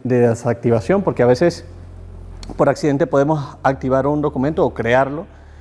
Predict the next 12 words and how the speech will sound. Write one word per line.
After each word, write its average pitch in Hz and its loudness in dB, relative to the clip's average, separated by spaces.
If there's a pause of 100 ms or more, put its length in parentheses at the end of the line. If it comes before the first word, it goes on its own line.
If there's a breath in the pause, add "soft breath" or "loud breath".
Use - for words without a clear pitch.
(480 soft breath)
eh, 113 4
porque 120 0
el 110 0
plugin 139 2
permite, 123 -2
es 110 -2
muy, 131 2
eh, 110 0
configurable 127 2
y 123 -2
algunos 123 0
entornos, 135 -2